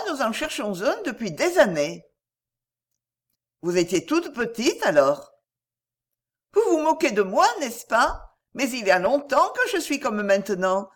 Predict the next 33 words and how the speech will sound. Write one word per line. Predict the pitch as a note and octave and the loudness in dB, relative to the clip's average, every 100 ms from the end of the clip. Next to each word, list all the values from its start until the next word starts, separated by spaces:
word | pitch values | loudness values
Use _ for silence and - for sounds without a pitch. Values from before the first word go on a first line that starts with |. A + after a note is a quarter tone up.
| _ _ | _ _
J'ai | - D4 | -4 -2
grandi | G#3 G#3 G3+ A3 A#4 A#4+ | 2 0 0 0 -2 -2
très | - F4 | -2 0
jeune. » | A#3+ F3 D3+ D3 E3 F3+ _ _ _ _ _ _ _ _ _ _ _ _ _ | 0 0 0 -2 -6 -14 _ _ _ _ _ _ _ _ _ _ _ _ _
Si, | - D#4+ A3+ - | 2 2 2 0
si, | D4 A#3 D3 | 0 0 -4
je | C#3+ F#3+ | -4 -2
vais | E3 D#4 | 0 0
m'en | E4 | 2
occuper, | D4 - G3+ - C#3+ C#3 - - | 2 -2 -6 -2 -4 -4 -14 -8
dit | E3 | -8
Pierre | - B3+ D4 | -2 0 0
Nehart, | A3+ D#3 C3 A3+ D#4 - _ | 0 0 0 0 -4 -14 _
que | G3 | -4
cette | F#3 - | -2 -4
demande | D3+ F#3 G3+ G3+ D4+ C4 - | -2 -2 2 0 0 -2 -4
comblait | B3 A3 G#3 | -6 -4 -2
de | E3 | -4
plaisir, | C#3+ C#3+ C#3 C#3+ A3+ F#4 - _ _ - | -2 -2 0 -2 -2 -6 -14 _ _ -2
parce | C#4+ D4+ | -2 -2
qu'elle | A#3 G3 | 0 0
lui | D#3 D3+ | 2 0
fournissait | - D#4 D#4 A3+ F3 | 0 -4 -4 -4 -2
un | C3+ | -4
prétexte | C3+ F#3+ F#3 F3 C4+ - - | -2 -4 0 0 0 -2 0
à | D3+ | 0
entretenir | D3 - C#4 D4 A3 C3+ | 0 -6 -4 -2 -4 -4
des | - | -2
relations | - G#3 D3 - G3 F4 | 0 0 -2 -4 -4 -2
avec | G#3+ E3 | -2 -2
la | C#3 | -4
jeune | B2+ A#3 F3 | -4 -6 -6
fille. | - B2+ B2 B2 | -8 -8 -6 -6